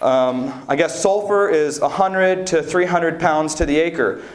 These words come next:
But these guys are a little bit trickier because you have to know what's called your T C E C number to be able to know how to deal with these, okay? And for those that went to my class on, on, uh, what was that? Tuesday,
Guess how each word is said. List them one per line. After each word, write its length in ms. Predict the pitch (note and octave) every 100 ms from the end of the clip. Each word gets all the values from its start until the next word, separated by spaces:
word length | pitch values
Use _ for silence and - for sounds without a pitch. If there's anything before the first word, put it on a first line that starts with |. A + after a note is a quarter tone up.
| -
But 200 | D3+ D#3
these 280 | G#3 C4 F#3+
guys 380 | F3 D#3+ D#3+
are 180 | D#3+ D#3
a 40 | D3+
little 240 | F#3+ G3+
bit 180 | G3 -
trickier 640 | - D#3 D3+ D#3+ C3+ C3+
because 400 | C#3 D#3 F3+ D3+
you 60 | D#3
have 260 | D#3+ G3+
to 100 | -
know 220 | F#3+ E3+ E3+
what's 220 | D#3+ -
called 340 | - E3 D#3+
your 140 | C#3 C#3
T 260 | - G3
C 320 | F#3 F3+ D#3+
E 40 | E3
C 260 | D#3+ A3+
number 580 | G3+ D#3+ C#3+ F3+ - - - - -
to 80 | E3+
be 140 | F#3+
able 160 | G3 F3
to 100 | F3
know 140 | F3+
how 140 | F#3
to 80 | D#3+
deal 260 | C3+ E3+ E3
with 160 | C3 -
these, 400 | F#2+ - - -
okay? 380 | - C3 D#3+ E3
And 220 | D#3+ D#3+
for 220 | - -
those 200 | F3 G3
that 120 | G3 F3
went 140 | F3
to 80 | F3+
my 140 | E3
class 420 | D#3 E3 E3 E3
on, 440 | E3 D3+ C#3+ D3 D3 - - - -
on, 360 | C#3+ C#3 C#3+ C#3+
uh, 580 | C3+ B2+ B2 A#2 G#2+ - - A#2+
what 160 | B2
was 140 | A#2+ A2+
that? 400 | G#2+ G2+ - - - - - - -
Tuesday, 800 | - A3 G#3 E3 D3+ D3+ D3+